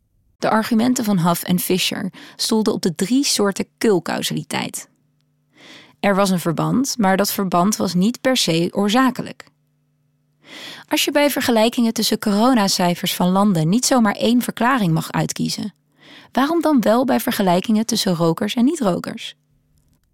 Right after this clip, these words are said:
Hoe weten we dat niet ook het onderzoek naar roken en longkanker leidt aan een publication bias, waarbij nul resultaten in de la blijven liggen? En klopte er soms iets van die omgekeerde causaliteit van Fisher,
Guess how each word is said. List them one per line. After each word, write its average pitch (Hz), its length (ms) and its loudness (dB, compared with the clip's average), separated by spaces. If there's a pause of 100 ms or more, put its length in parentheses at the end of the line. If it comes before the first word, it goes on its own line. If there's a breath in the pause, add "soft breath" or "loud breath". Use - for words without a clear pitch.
Hoe 262 220 4
weten 247 320 2
we 226 80 2
dat 214 220 0
niet 214 260 2
ook - 200 2
het - 240 -4
onderzoek 202 420 2
naar 180 160 2
roken 202 300 2
en 165 120 2
longkanker 170 600 2
leidt 165 320 2
aan 165 100 2
een 165 100 2
publication 170 640 0
bias, 151 640 -4
waarbij 175 280 0
nul 185 220 4
resultaten 170 600 2
in 175 60 2
de 180 60 4
la 220 180 4
blijven 165 340 -2
liggen? 175 400 -4 (1120)
En 320 300 0 (280)
klopte 320 380 2
er 233 180 2
soms 262 300 0
iets 240 160 2
van 233 140 4
die 220 160 2
omgekeerde 233 640 4
causaliteit 196 680 0
van 170 160 0
Fisher, 226 540 -2